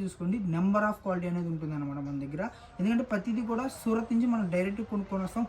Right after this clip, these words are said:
హోల్‌సేల్ ప్రైస్‌లోనే వేస్తాం అనమాట. మీకు ఇది వచ్చేసరికి కేవలం ఐదు వందల నలభై తొమ్మిది రూపాయలు. సెట్ వైస్ తీసుకునే వాళ్ళు, బాగా హోల్‌సేల్‌గా తీసుకునే వాళ్ళు ఎవరైనా సరే మన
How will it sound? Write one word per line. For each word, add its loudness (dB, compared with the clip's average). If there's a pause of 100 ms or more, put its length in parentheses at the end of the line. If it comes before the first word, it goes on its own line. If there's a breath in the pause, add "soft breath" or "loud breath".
హోల్‌సేల్ 2
ప్రైస్‌లోనే 0 (120)
వేస్తాం -6
అనమాట. -4 (360 loud breath)
మీకు 4
ఇది 2
వచ్చేసరికి 0
కేవలం 0
ఐదు 2
వందల 4
నలభై 0
తొమ్మిది 0
రూపాయలు. -2 (360 loud breath)
సెట్ 0
వైస్ 4
తీసుకునే 2
వాళ్ళు, 2
బాగా 0
హోల్‌సేల్‌గా 2
తీసుకునే -4
వాళ్ళు 0
ఎవరైనా -2
సరే -4
మన 0